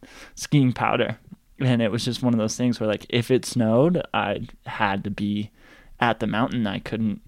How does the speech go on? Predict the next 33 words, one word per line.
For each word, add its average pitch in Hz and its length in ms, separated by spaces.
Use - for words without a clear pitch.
I 123 80
couldn't 160 280
say 131 180
no 120 260
to 147 80
that. 60 260
And 110 580
that 123 180
was 131 100
something 135 220
that 123 100
was 117 140
really 123 500
helpful 123 440
for 120 160
me 113 440
in 135 140
kinda, 131 340
like, 117 380
I 139 100
guess 156 160
there's 170 180
a 143 40
part 143 240
of 151 60
me 143 220
as 123 180
an 123 100
Indigenous 123 440
person 139 300
that 123 180
always 120 260
feels 113 460